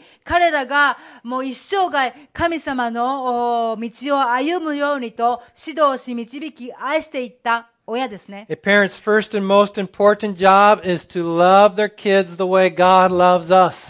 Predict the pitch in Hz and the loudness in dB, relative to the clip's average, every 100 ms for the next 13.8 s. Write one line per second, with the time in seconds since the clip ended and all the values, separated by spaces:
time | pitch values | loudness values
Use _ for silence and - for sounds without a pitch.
0 | - - 294 320 302 311 349 359 311 - | -12 -4 -4 4 6 8 8 4 2 -4
1 | 311 381 339 349 330 339 330 294 302 330 | -4 -4 -2 0 0 -2 -8 -6 -2 -2
2 | 320 - - 233 240 254 247 233 226 220 | -4 -12 -20 -10 0 2 4 2 0 -2
3 | 220 214 240 240 311 302 302 277 254 233 | -2 -2 -2 -2 0 0 -2 -6 -4 -2
4 | 226 240 240 - - _ - 370 381 359 | 2 4 4 2 -12 _ -2 -2 -2 -4
5 | 285 262 247 262 262 262 285 302 302 269 | -4 -2 0 0 -2 -2 -2 -2 -4 -8
6 | 262 240 202 269 311 277 - 262 277 262 | -6 -8 -6 -2 -2 -4 -8 -6 -4 -4
7 | 247 247 254 247 240 285 285 - 220 277 | -4 -6 -8 -8 -6 -4 -6 -14 -10 -8
8 | 302 302 302 302 277 285 285 254 285 - | -6 -6 -4 -2 0 2 2 2 0 -4
9 | 302 247 247 208 - 247 269 - - 165 | -8 -8 -6 -8 -4 -4 -4 -8 -8 -4
10 | 170 202 202 185 185 202 214 208 180 196 | 0 2 2 2 2 4 4 2 2 4
11 | 185 175 180 202 202 196 185 - 196 202 | 4 0 0 0 0 -2 -8 -2 0 0
12 | 190 175 175 175 170 165 147 151 175 180 | -2 0 0 0 0 -4 -4 -2 0 0
13 | 190 175 175 175 - 196 185 135 | -2 -6 -6 -8 -4 -2 -2 -4